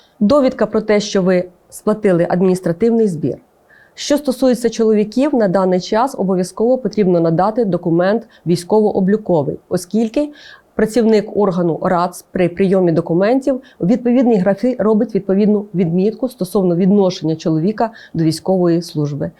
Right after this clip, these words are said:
На сьогодні це обов'язково. Хотіла б звернути увагу, що з правила... Спільної згоди подружжя на розлучення, якщо у вас немає дітей і якщо ви прийняли таке рішення, є відповідні винятки.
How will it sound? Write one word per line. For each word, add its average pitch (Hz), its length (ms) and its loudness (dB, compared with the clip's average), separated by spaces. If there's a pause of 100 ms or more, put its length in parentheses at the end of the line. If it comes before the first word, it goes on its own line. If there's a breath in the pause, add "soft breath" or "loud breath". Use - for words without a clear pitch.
(160 soft breath)
На 175 60 0
сьогодні 262 440 2
це 180 240 -2
обов'язково. 165 720 -4 (280)
Хотіла 285 320 0
б 247 60 2
звернути 220 460 2
увагу, 160 580 -2
що 170 400 -2
з 170 100 -12
правила... 170 640 -2 (320 soft breath)
Спільної 196 680 2
згоди 175 400 0
подружжя 175 640 2
на 226 180 2
розлучення, 185 680 0
якщо 185 260 -4
у - 20 0
вас 165 180 -2
немає 160 320 0
дітей 220 540 0
і 156 360 0 (280 loud breath)
якщо 185 300 -2
ви 175 80 2
прийняли 175 420 2
таке 170 300 -2
рішення, 294 420 0
є 214 240 2
відповідні 214 640 0
винятки. 170 680 -2